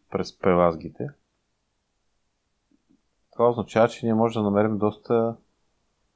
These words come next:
а, имена тяхни, защото мисля, че има в Библията цитирани имена на филистимци.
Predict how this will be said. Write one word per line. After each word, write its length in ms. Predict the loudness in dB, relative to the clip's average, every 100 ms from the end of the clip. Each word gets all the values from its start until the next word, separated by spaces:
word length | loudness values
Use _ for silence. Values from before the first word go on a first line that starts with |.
| _ _ _ _ _
а, 360 | -6 -2 -2 -4
имена 520 | -6 -2 0 2 0 -6 _
тяхни, 280 | -8 -8 -8
защото 380 | -8 -8 -8 -12 -18 _ _ _ _ _ _ _
мисля, 320 | -14 -12 -12 -12
че 160 | -6
има 140 | -4 -2
в 40 |
Библията 360 | -2 -2 -6 -12
цитирани 480 | -18 -6 -4 -4
имена 300 | -4 -4 -4
на 80 | -4
филистимци. 680 | -6 -10 -12 -10 -10 -12 -20